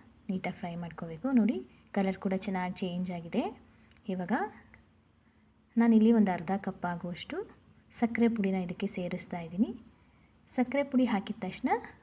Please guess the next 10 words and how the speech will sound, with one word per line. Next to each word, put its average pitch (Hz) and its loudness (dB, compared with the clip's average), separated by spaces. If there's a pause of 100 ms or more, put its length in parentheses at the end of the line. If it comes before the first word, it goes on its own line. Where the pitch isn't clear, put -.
ಮತ್ತೆ 226 4
ಒಂದು 233 10
ಎರಡರಿಂದ 190 2
ಒಂದು 180 -4
ಮೂರು 175 -10
ನಿಮಿಷ 175 -10 (440)
ಹಾಗೆ 196 -6 (520)
ಸ್ವಲ್ಪ 190 -2
ಫ್ರೈ 185 0
ಮಾಡ್ಕೊಳ್ಳೋಣ. 175 -4